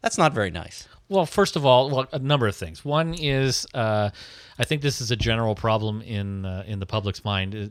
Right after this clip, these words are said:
Speaker 2: you know, the inability to separate character from, uh, actor or actress. Uh, so first off, uh, actors are not their characters. They play a character.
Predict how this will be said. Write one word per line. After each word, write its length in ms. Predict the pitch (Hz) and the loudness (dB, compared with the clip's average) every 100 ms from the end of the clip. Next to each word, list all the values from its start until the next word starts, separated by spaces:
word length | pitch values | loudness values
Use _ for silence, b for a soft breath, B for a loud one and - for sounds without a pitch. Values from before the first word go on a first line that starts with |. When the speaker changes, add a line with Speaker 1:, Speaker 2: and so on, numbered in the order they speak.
| - - | -12 -14
Speaker 2:
you 120 | 165 | -8
know, 100 | 113 110 | -8 -6
the 300 | 117 113 139 | -4 -2 0
inability 460 | 131 117 113 104 | 0 2 0 -2
to 80 | 98 | -4
separate 480 | - 123 104 98 98 | -4 -4 -2 -4 -4
character 380 | 120 110 - 101 | -2 -2 -2 -4
from, 320 | - 98 104 - | -4 -8 -10 -14
uh, 160 | 107 101 | -14 -10
actor 400 | 101 104 - 82 | -8 -8 -8 -8
or 80 | 98 | -4
actress. 540 | 98 101 - - 73 - B B B B - | -4 -4 -6 -12 -16 -16 B B B B -8
Uh, 220 | 95 92 | -6 -4
so 320 | - 104 98 110 | -2 -2 -2 -6
first 720 | - - - - - 156 - | -18 -20 -20 -2 2 4 6
off, 380 | 110 110 - - _ - | 4 4 -2 -20 _ -12
uh, 220 | 143 - - | -12 -12 -8
actors 420 | 135 127 123 107 | -2 -2 0 0
are 100 | 110 | 0
not 300 | 107 110 110 - | 2 0 -2 -8
their 260 | 110 104 | -2 -2
characters. 640 | 95 95 92 85 90 120 - | 0 -2 -4 -4 -6 -6 -6
They 120 | 98 | -6
play 280 | 95 147 147 | -4 -2 0
a 60 | 107 | 0
character. 520 | 90 80 80 101 | -2 -8 -6 -8